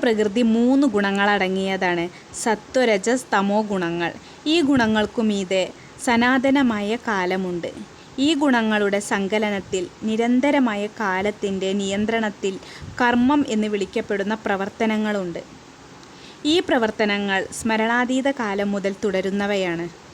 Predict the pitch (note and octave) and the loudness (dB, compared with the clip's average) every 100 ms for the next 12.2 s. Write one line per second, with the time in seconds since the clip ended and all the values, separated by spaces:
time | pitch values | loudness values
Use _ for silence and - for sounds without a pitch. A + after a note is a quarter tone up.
0 | - - - G#3+ G#3 G#3+ - A#3 C#4 C#4+ | -20 -20 -4 0 2 0 -2 0 2 4
1 | B3 A3 G3+ G3+ - D4 A#3+ G#3 G#3 G#3 | 2 0 -2 -4 0 2 2 0 -2 -2
2 | G3 G3+ G3+ G#3+ G#3 G3+ G#3 G3 F#3+ G3 | -2 -2 -4 -4 -4 -2 -2 -2 -2 0
3 | A#3 - - - G#3 F#3+ G3 - B3+ A3 | -2 -4 -16 -2 2 2 0 -2 -2 0
4 | E3+ D#3 E3+ - - - - - - - | -2 -4 -8 -14 -20 -20 -20 -20 -20 -18
5 | - - A3+ A3+ A3+ B3+ B3+ A#3 G3 F#3+ | -18 -4 2 2 4 4 2 2 0 -2
6 | G#3+ A#3 A#3 C4+ C4+ C4+ A3+ G#3+ - C4+ | 0 2 4 4 4 4 2 2 0 2
7 | C4+ C#4+ A#3 G#3 A3 A3 G#3+ F#3+ F#3+ F3+ | 4 2 0 -2 -2 -2 -2 -4 -6 -4
8 | F3 F3 - - - - G#3+ G3+ A3+ B3 | -6 -6 -12 -16 -18 -2 2 2 2 2
9 | A3 A#3 G#3 G3 G3 G3 - - G#3 F#3+ | 2 2 2 0 -2 -6 -8 -14 -12 -6
10 | G#3+ F#3+ C#4 B3 A3+ G#3+ C4 C4 B3 G3+ | -6 -2 0 2 2 2 2 4 2 0
11 | F#3+ F#3+ - G#3+ G3+ G#3 A#3 B3 B3+ B3 | 0 -2 -2 -4 -2 0 2 2 2 2
12 | A3+ A3 | 0 -4